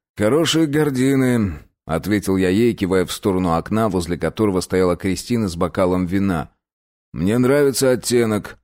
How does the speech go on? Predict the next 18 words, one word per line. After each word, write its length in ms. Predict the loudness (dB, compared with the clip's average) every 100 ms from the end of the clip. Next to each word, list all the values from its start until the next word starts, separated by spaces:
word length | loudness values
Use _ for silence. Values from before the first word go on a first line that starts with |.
| _ _ _ _ _ _ _ -4
«Гардины?» 880 | 0 2 0 0 0 2 2 2 0 _ _ _ _ 0
Няня 360 | 0 2 2
моих 280 | 2 0 -2
детей 360 | -4 -2 0 0
выглядела 500 | 0 0 0 0 0
немного 440 | 2 0 0 0
обескураженной. 880 | 0 -2 -2 0 2 0 -4 -8 -12 _ _ _ -4
«Ну 320 | 0 2 2
да», 600 | 2 2 4 2 0 -6 -10
я 200 | -2 0
улыбнулся 560 | 2 2 2 0 0 -2
ещё 240 | 0 -2
шире. 460 | -2 0 0 -2 -6 _ _ -4
«А 180 | -2
что?» 520 | -2 0 2 2 -2 _ _ _ _ _ 0
«Нет, 460 | 4 6 4 -2 -2
нет, 440 | 2 0 -2 -14 _ _ _ -2
ничего». 800 | 0 0 0 0 0 0 -4